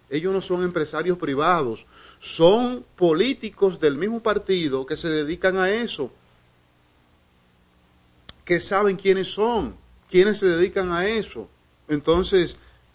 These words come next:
hay que también asumir una responsabilidad política con este tema. Por otro lado, señores, hablando de responsabilidad, aquí en San Cristóbal hay un empresario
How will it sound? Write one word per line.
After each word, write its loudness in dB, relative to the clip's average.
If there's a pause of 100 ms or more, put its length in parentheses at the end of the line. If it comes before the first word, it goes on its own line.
(340)
hay -2
que -2 (540)
también 0
asumir -4
una -4
responsabilidad -6
política -6
con -10
este -14
tema. -16 (1080)
Por 0
otro 2
lado, 2
señores, -10 (100)
hablando -6
de -4
responsabilidad, -8 (580)
aquí -8
en -4
San -6
Cristóbal -4
hay -6
un -8
empresario -10